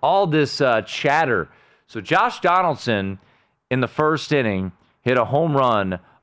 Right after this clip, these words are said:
off White Sox starter Lucas Giolito. A two-run shot to start the game, and as he crossed home plate,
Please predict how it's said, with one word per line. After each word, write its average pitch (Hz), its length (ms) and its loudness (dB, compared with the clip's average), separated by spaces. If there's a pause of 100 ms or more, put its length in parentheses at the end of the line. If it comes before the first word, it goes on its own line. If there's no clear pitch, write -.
(120)
off 107 580 -2 (140)
White 156 300 0
Sox 139 340 0
starter 110 640 0 (320)
Lucas 120 400 -2
Giolito. 98 580 0
A 82 40 -2
two-run 175 480 0
shot 139 340 0
to 113 80 -12
start 127 320 0
the 117 60 -4
game, 104 360 0
and 101 100 0
as 101 120 0
he 101 80 -2
crossed 170 480 -2
home 151 240 0
plate, 110 420 -2